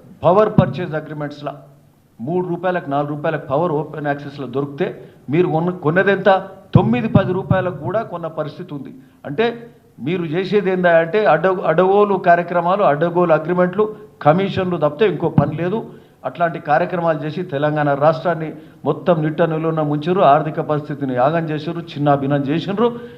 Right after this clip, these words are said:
ఈరోజు చేసిన జస్టిస్ ఎల్ నరసింహారెడ్డి కమిషన్ ముందు కనీసం హాజరు కావడానికి కూడా ముఖ్యమంత్రికి, మరి నాటి ముఖ్యమంత్రి కేసీఆర్కు కనీస ఇంగిత జ్ఞానం, ఆలోచన లేదు.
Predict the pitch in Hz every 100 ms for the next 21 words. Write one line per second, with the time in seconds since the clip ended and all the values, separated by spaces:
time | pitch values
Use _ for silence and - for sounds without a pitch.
0 | - - 175 208 208 208 151 - - 123
1 | 180 180 170 151 160 - 202 - - -
2 | - _ _ _ _ _ _ _ _ 160
3 | 190 180 165 175 165 160 147 156 151 147
4 | 147 156 214 - 143 208 233 254 185 -
5 | - - - 123 220 233 214 196 185 175
6 | 165 143 208 185 143 165 165 156 156 147
7 | 143 135 131 123 - - 123 170 160 160
8 | 165 151 147 143 151 156 165 156 143 143
9 | 127 - - - - 160 202 202 208 147
10 | 143 170 185 160 151 156 160 127 151 147
11 | 143 120 151 196 185